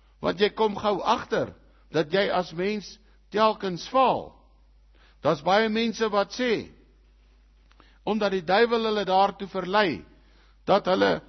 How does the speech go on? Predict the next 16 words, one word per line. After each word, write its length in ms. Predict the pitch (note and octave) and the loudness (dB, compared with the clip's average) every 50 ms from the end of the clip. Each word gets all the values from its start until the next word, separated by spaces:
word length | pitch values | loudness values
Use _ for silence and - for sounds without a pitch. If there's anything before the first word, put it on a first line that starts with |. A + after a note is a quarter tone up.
| - | -6
hulle 220 | - D#3 F3+ G3 F3+ C3 A#2 | -4 -2 -2 -2 -2 -4 -2
diens 300 | G3+ B3+ C4+ B3 - - | 0 0 0 0 -2 -2
aan 160 | - G3+ G3 F#3+ | -2 -2 -4 -4
God, 280 | - - A3+ A3 - - - - _ _ _ _ _ _ _ _ - | -4 -2 -2 -2 -4 -6 -12 -20 _ _ _ _ _ _ _ _ 0
omdat 300 | C4 C4+ C4 C4 B3+ A3+ | 2 2 4 2 2 2
hulle 160 | A3+ A3 G#3+ G#3 | 2 2 2 2
nou 120 | G3+ F#3 F3+ F3 | 0 0 0 0
vrygemaak 800 | - B3 B3+ C4+ B3+ - - F#3 E3 D3+ D3 C#3+ C#3+ C#3+ - F#3+ | 0 0 0 0 0 -2 -4 -6 -4 -4 -2 -4 -4 -4 -6 -6
is, 120 | G#3+ G#3+ - - - _ _ _ _ _ _ _ _ _ _ _ _ - | -6 -8 -10 -16 -20 _ _ _ _ _ _ _ _ _ _ _ _ -4
hulle 160 | D#3+ F#3+ F#3 C#3 A2+ | -2 -2 -2 -2 2
dankbaarheid 600 | C#3 F#3 A#3 B3 G#3 A3 A3+ G#3+ G#3 G3+ - - G3+ | 2 4 4 2 2 0 0 2 2 0 -2 -4 -6
aan 120 | F3+ E3 | -8 -6
God 280 | - - G3+ G3 - - _ - - | -4 -4 -4 -6 -6 -10 _ -18 -10
self 380 | - - C4+ C#4 C4+ B3 - - | -4 0 2 2 2 2 0 -2
kan 180 | A3+ G#3+ F#3+ | -6 -4 -2
uitdink. 460 | - F#3+ F#3+ D#3+ C#3 B2+ G#2+ D#2 C#2+ | -2 -2 -2 -2 -4 -8 -10 -10 -16